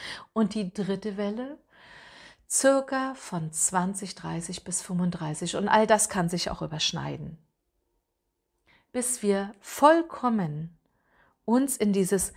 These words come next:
Friedenszeitalter gebracht haben. Uns stehen große Wellen von Reinigungen bevor.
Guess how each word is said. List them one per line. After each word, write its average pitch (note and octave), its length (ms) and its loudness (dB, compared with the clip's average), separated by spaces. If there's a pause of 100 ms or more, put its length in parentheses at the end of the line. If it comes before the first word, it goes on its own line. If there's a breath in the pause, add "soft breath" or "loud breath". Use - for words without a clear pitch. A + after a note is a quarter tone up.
(160 soft breath)
Friedenszeitalter F#3+ 1900 0
gebracht E3+ 500 -6
haben. D#3+ 220 -2 (300 loud breath)
Uns G#3 200 4
stehen G#3+ 380 4 (100)
große D#4 720 6 (140)
Wellen A#3+ 840 2 (280 loud breath)
von G3+ 320 2
Reinigungen F#3 760 2
bevor. G#3 600 -4